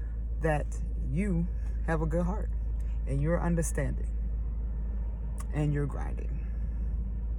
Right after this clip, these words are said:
That's all I got. Not everybody that apologizes is sorry. Heavy, heavy lesson.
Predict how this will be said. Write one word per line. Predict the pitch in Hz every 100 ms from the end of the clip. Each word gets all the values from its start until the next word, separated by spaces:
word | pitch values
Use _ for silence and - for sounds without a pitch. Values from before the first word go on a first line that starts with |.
| - - - - - - - - - - - - - - - - - -
That's | 139 147
all | - -
I |
got. | 160 - - - - - - - - - - - - - - - - - - -
Not | - 135
everybody | 151 147 131 127
that | 127 123
apologizes | 123 - - - 57 - - - - - - - - - - - - - -
is | 123
sorry. | - - - - - - - - - - - - - - -
Heavy, | 170 156 - - - - - - - - - -
heavy | 135 127
lesson. | - 131 -